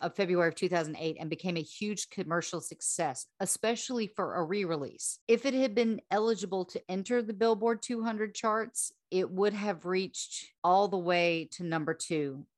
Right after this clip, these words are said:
and it would have reached, uh, number three in the United Kingdom.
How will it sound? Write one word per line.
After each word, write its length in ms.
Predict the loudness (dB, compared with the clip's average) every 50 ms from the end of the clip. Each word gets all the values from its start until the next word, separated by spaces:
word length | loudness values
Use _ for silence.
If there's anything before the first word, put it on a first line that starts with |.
| _ _ -2
and 180 | 0 0 0
it 100 | 0 -2
would 180 | 0 0 2 2
have 200 | 2 0 -2 -2
reached, 440 | -2 -2 -2 -2 -6 -10 -10 -12 -16 _ _ _ _ _ _ _
uh, 160 | 0 2 2
number 260 | 2 2 2 2 2 -2
three 640 | -2 _ -2 0 2 2 2 0 -2 -6 -8 -10 _
in 100 | -2 -2
the 60 | 0
United 320 | 0 0 0 0 -2 -2 -4
Kingdom. 420 | -4 -2 -2 -2 -4 -6 -10 -12